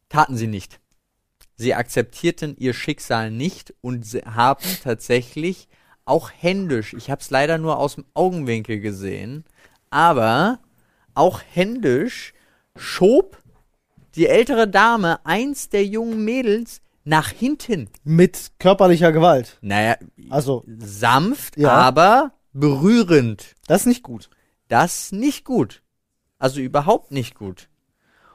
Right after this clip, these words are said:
Speaker 1: Und dann eskalierte es anscheinend.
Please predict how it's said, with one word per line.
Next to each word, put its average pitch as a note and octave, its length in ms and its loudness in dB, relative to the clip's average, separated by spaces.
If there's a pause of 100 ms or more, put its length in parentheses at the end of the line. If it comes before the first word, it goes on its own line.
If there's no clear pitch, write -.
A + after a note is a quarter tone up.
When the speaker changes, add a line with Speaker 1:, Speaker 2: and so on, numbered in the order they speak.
(220)
Speaker 1:
Und C#3 420 -4 (1120)
dann G3 300 4
eskalierte B3+ 640 -2
es A#2 200 0
anscheinend. G#2 580 -8